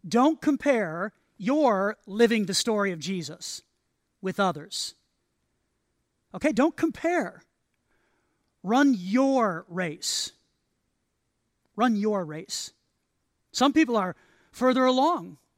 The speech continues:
on their spiritual journey. Some people God uses in dramatic ways. Some people God uses in simple ways. Run your spiritual race.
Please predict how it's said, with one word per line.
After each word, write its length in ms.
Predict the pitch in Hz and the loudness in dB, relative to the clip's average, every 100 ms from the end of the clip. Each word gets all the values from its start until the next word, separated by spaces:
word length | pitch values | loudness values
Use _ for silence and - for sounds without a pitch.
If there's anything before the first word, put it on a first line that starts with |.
| _ | _
on 160 | 196 208 | -2 2
their 180 | 208 190 | 2 2
spiritual 540 | - 226 202 - 196 | 0 0 -2 -2 -8
journey. 460 | 156 180 165 175 196 _ _ _ _ _ _ _ _ _ _ _ _ | -8 -8 -8 -10 -16 _ _ _ _ _ _ _ _ _ _ _ _
Some 240 | - 285 | 0 2
people 300 | 262 254 254 | 4 2 2
God 420 | 208 208 208 175 208 | 2 2 2 -2 -12
uses 420 | 185 226 196 202 170 | -6 -4 -2 -2 -2
in 280 | 202 180 | -4 -4
dramatic 960 | 139 185 196 190 214 240 262 240 208 170 175 | -6 -4 -4 -2 -4 -2 0 2 0 -2 -8
ways. 600 | 175 160 170 - - - _ _ _ _ _ _ _ _ _ | -10 -8 -10 -12 -12 -14 _ _ _ _ _ _ _ _ _
Some 240 | - 233 262 | -2 0 0
people 380 | 226 247 302 - _ _ _ _ _ - | -2 -4 -8 -12 _ _ _ _ _ 0
God 200 | 202 185 | 0 2
uses 480 | 220 196 220 190 | 0 0 -2 0
in 320 | 220 220 214 - _ _ | 0 0 -2 -6 _ _
simple 380 | - 285 311 254 | -2 0 0 -2
ways. 300 | 196 143 - - _ _ _ _ _ | -4 -8 -12 -14 _ _ _ _ _
Run 360 | 214 226 285 320 | -2 4 6 6
your 640 | 269 240 277 294 202 151 - | 4 4 4 4 2 -2 -6
spiritual 680 | - 226 202 185 - 175 | -4 0 -2 -2 -6 -8
race. 540 | 175 170 185 - - | -6 -6 -6 -6 -8